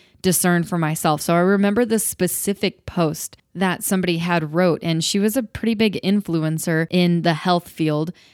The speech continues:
and that's the field that I was in at the time. And she mentioned something about how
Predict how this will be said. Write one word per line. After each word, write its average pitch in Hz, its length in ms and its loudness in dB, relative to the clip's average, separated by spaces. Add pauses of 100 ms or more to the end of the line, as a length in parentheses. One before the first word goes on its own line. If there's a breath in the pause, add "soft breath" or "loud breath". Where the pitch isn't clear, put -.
and 170 180 -2
that's 170 240 -4
the 156 100 -8
field 170 300 -2
that 151 160 -6
I 185 180 2
was 202 240 2
in 160 120 0
at 151 120 -4
the 160 100 -12
time. 151 360 -4
And 190 200 2
she 202 560 2
mentioned 180 520 0
something 160 560 -2
about 165 500 0
how 160 460 2